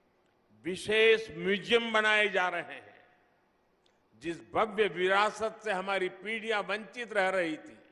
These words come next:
वो अब उनके चिंतन का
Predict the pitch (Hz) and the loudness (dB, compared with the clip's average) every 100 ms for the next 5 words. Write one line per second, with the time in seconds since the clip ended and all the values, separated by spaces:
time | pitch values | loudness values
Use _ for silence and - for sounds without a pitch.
0 | _ _ _ _ _ _ 110 135 160 233 | _ _ _ _ _ _ -10 0 4 6
1 | 262 - - - - - _ _ _ - | 4 -2 -14 -20 -20 -20 _ _ _ -8
2 | 180 180 - 185 180 - 202 220 - 240 | -6 -6 0 0 0 -4 -4 -4 0 0
3 | 233 202 226 202 147 101 | 0 2 4 4 -2 -8